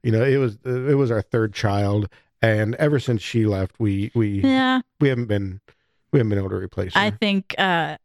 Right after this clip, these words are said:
Speaker 2: my dog, he's eleven now, but it, he's a, he's probably not gonna live too much longer. He's just, you can tell he's winding down.
Speaker 1: Mm-hmm.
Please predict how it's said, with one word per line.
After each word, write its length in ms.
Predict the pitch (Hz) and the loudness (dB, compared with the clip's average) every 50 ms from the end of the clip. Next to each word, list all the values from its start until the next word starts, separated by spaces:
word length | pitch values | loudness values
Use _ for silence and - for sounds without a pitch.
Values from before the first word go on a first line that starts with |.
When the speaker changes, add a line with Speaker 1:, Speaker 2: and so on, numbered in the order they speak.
| _ _ 196 | _ _ 0
Speaker 2:
my 260 | 185 190 185 180 180 | 2 2 2 2 0
dog, 380 | 170 165 156 156 147 151 151 - _ | 0 0 0 0 0 -2 -2 -6 _
he's 220 | _ - 233 233 196 | _ 0 0 2 2
eleven 480 | 180 160 160 151 151 147 156 151 156 | 2 2 2 0 0 0 -2 -2 -2
now, 240 | 156 156 160 151 156 | -2 -2 -2 -2 -2
but 180 | 156 175 170 - | 0 -2 -2 -4
it, 220 | - - 170 - | -4 -8 -8 -8
he's 280 | - - 214 214 185 170 | -2 0 0 0 2 0
a, 380 | 170 165 156 156 143 - - - _ _ _ _ _ _ - | 0 0 0 -2 -4 -8 -12 -16 _ _ _ _ _ _ -2
he's 100 | 392 370 | -2 0
probably 240 | - 226 185 180 180 | 2 2 2 2 0
not 120 | 165 165 160 | -2 -2 -2
gonna 140 | 165 165 | -2 -2
live 160 | 165 165 160 - | 0 -2 -2 -2
too 140 | - 170 | 0 -2
much 180 | 165 151 156 - | 0 -2 -2 -2
longer. 300 | 151 143 139 151 151 156 | -2 -2 0 0 -2 0
He's 180 | 175 208 202 185 | 0 0 -2 -2
just, 220 | 180 170 - - | -4 -6 -4 -2
you 80 | 277 294 | 0 0
can 80 | 247 196 | 0 0
tell 140 | 185 156 160 | 0 0 0
he's 140 | 175 185 180 | -2 -2 -2
winding 340 | 170 160 156 160 175 180 | -2 -2 0 0 0 0
down. 240 | 160 147 151 151 156 | 0 0 0 -2 -4
Speaker 1:
Mm-hmm. 280 | 120 104 98 101 101 | -4 -6 -6 -4 -4